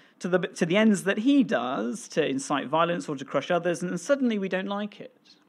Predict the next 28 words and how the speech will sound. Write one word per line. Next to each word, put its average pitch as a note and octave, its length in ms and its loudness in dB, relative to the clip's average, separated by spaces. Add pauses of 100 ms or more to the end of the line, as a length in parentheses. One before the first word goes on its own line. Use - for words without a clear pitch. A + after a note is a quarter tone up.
(1900)
The G3 100 0
most G3 220 4
heretical A#3+ 420 4
thing F#3+ 260 2
one E3 140 2
could E3 160 -2
say E3 160 2
nowadays C3+ 560 0
is C3 80 -4
that D3+ 120 2
there D3+ 100 -2
is C3+ 120 -4
one A3 300 2
universal E3 520 0
truth D3 380 -10 (380)
that F#3 160 0
unites F3 480 0
everything, D3+ 720 -4
that, G3+ 160 -2
that, G#3+ 120 -2
that, G3+ 240 -2
that G3+ 100 0
is E3 200 -8 (320)
total C#4+ 420 0
anathema A3+ 540 -2
in C3 160 -6
our A#2 240 -6
age. - 560 -14